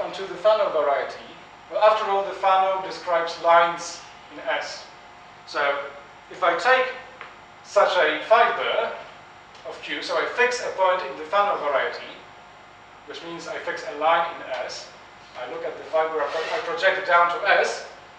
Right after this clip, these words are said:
I get the line tautologically, and this is the same as a null geodesic in S. So in other words, if I move along, uh, this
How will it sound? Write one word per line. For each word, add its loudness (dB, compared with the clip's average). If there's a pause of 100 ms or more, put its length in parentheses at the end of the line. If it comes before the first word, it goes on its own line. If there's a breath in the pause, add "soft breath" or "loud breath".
I 4
get 0
the -6
line 4 (140)
tautologically, -6 (520)
and -8
this -8
is -12
the -10
same -2
as -6
a -8
null -2
geodesic -10 (240)
in -6
S. -6 (1160)
So -6
in -6
other 0
words, 0
if -6
I 4 (320)
move 2 (1080)
along, 4 (540)
uh, 0
this -8